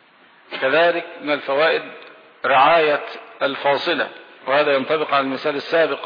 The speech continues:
"والليل إذا يسر"، وأيضا نحو: "ما ودعك ربك وما قلى".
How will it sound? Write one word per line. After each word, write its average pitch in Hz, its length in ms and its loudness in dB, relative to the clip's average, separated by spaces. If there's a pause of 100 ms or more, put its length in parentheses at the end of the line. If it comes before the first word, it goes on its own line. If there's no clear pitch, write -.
(120)
"والليل 151 640 -2 (1000)
إذا 147 200 0
يسر"، - 560 -2 (720)
وأيضا 135 400 2
نحو: 139 400 -2 (260)
"ما 147 220 2
ودعك 135 560 2
ربك 139 400 -2
وما 139 300 2
قلى". 143 340 0